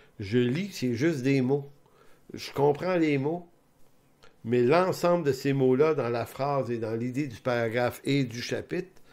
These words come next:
je suis obligé de m'arrêter. Des fois, je, je pense que je comprends absolument pas de quoi il parle, mais ça a l'air important, mais je suis pas capable de saisir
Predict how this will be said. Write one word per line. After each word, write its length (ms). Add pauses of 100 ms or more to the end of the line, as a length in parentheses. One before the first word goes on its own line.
(1200)
je 80
suis 120
obligé 240
de 60
m'arrêter. 400
Des 140
fois, 180
je, 140
je 200
pense 300
que 80
je 100
comprends 460 (100)
absolument 1000
pas 160
de 120
quoi 180
il 100
parle, 380 (360)
mais 140
ça 240
a 60
l'air 340
important, 500
mais 120
je 60
suis 80
pas 100
capable 400
de 100
saisir 800